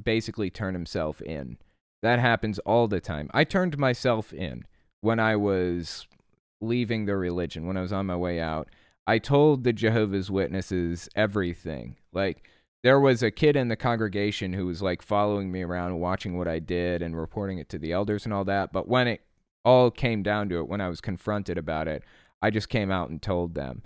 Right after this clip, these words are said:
I could have lied about it. I could have tried to hide it and stayed in the religion. And in hindsight, that probably would have been the best way to go. But, um, I felt so guilty that I had smoked a cigarette and I had a girlfriend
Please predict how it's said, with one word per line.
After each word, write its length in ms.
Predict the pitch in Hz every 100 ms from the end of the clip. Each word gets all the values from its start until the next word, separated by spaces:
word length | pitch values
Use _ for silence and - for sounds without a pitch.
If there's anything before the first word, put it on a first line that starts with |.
| - -
I 120 | -
could 120 | 123 147
have 100 | 104
lied 300 | 120 139 139
about 320 | 131 131 131
it. 200 | 127 120
I 100 | 98
could 140 | 110
have 100 | 87
tried 240 | - 95 87
to 80 |
hide 340 | 90 139 143 143
it 320 | 135 135 135
and 220 | 98 95
stayed 340 | - - 104 107
in 120 | 120
the 80 | 120
religion. 500 | 120 123 120 123 123
And 180 | 95
in 120 | 101 139
hindsight, 680 | 123 143 135 156 139 135
that 200 | 110 98
probably 280 | - 120 135
would 100 | 135
have 60 | 120
been 120 | 123
the 100 | 120
best 320 | 110 - - _
way 240 | - 104 107
to 80 |
go. 340 | 120 95 80 131 _ _ _ _ _ _ _ _ -
But, 520 | 107 104 - - - -
um, 600 | - 90 87 85 85 85 - -
I 260 | 107 107
felt 360 | 101 123 117 -
so 240 | - 120
guilty 640 | 101 110 107 98 87 85 - -
that 220 | 92 87
I 100 | 101
had 160 | 104
smoked 380 | 87 - 113 104
a 40 | 92
cigarette 500 | - 98 87 80 -
and 160 | 95
I 80 | 95
had 240 | 98 104 90
a 40 |
girlfriend 680 | 76 90 95 73 71 80